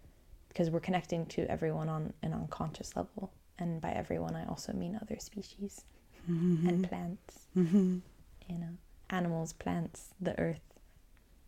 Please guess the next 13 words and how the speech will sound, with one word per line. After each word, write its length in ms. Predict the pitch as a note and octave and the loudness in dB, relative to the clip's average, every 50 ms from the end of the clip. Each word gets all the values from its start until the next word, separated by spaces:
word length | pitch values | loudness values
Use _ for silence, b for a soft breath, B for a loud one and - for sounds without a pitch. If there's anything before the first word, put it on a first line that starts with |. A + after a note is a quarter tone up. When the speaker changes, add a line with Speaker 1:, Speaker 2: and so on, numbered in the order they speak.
| - - - - - _ - - - - - - - - - | -20 -20 -20 -20 -20 _ -20 -20 -20 -20 -20 -20 -20 -10 -6
Speaker 2:
And 100 | - D3 | -4 -2
whoever 400 | C3 C3+ C#3 D3 C#3+ C#3+ D3 D3 | 0 0 0 0 0 -2 -2 -2
else 340 | D3 D3+ D#3 - - - - | -4 -4 -4 -6 -6 -6 -4
is 100 | E3+ - | -4 -4
out 160 | D#3 D#3 F#3 - - | -4 -4 -6 -6 -8
there. 140 | E3 D#3+ D#3+ | -8 -4 2
Speaker 1:
Mm-hmm. 540 | - G3+ G#3 G#3 G#3 G#3 G3 G3 G#3+ A#3+ C#4 B3+ | 6 8 10 10 12 10 10 10 8 8 6 6
Speaker 2:
<laughs> 40 | - | 4
Speaker 1:
And 120 | F#3+ F3 | 2 4
whoever 280 | F3+ F#3 F3+ E3+ F3 E3+ | 4 2 2 2 2 2
else 240 | E3 E3+ E3 - - | 2 0 0 -2 0
is 80 | E3+ | 0
out 180 | E3+ E3 - | 2 0 0